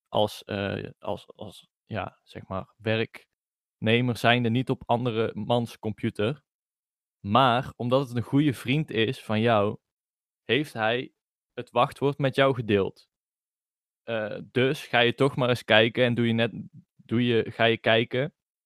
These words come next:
van wat je nodig hebt. Maar op dat moment dat je daar aan het kijken bent, zie je dat de collega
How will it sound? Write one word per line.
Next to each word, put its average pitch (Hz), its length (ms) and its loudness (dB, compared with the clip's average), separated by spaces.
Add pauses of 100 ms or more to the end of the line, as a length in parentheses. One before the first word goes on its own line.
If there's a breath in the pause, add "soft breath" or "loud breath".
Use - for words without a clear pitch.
(140)
van 107 540 0
wat 110 260 0
je 113 60 -8
nodig 107 300 2
hebt. - 400 -4 (840)
Maar 117 180 4
op 123 120 6
dat 135 100 6
moment 139 400 2
dat 123 220 0
je - 60 -20
daar 117 100 2
aan 117 120 2
het 113 140 -6
kijken 139 380 2
bent, 104 400 0 (520)
zie 127 300 2
je 135 360 6
dat - 280 2
de - 100 -8
collega 113 680 4